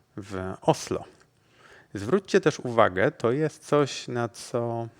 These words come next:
mm, niektórzy <laughs> nie zwracają uwagi na wacim, ale warto na to zwrócić uwagę. Zwróćcie uwagę na to, że tower tłumaczy się na wieża. Jeśli posługujemy się językiem polskim, możemy się zgłaszać do kontrolera na wacim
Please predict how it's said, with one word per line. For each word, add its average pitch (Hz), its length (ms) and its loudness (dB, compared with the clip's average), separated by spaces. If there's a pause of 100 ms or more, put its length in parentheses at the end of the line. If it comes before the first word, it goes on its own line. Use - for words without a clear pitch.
(120)
mm, 107 840 -8
niektórzy 117 720 -2
<laughs> - 220 -14
nie 113 100 0
zwracają 110 420 -2
uwagi 98 220 -2
na 98 120 -4
wacim, 98 340 -6
ale 98 140 -2
warto 104 340 0 (120)
na 107 80 -2
to 104 120 -12
zwrócić 107 340 -12
uwagę. 101 240 -2 (420)
Zwróćcie 165 320 0
uwagę 131 280 2
na 120 140 -8
to, 131 260 -4
że 110 360 -4 (440)
tower 131 400 4 (180)
tłumaczy 101 460 -2
się - 140 -6
na 95 120 -2
wieża. 98 360 0 (340)
Jeśli 104 600 -2
posługujemy 113 520 -2
się 113 120 -2
językiem 101 360 -4
polskim, 113 440 0
możemy 101 380 0
się 95 120 -6
zgłaszać - 680 -2
do 98 100 -4
kontrolera 95 560 -2
na 95 140 -4
wacim 92 520 -6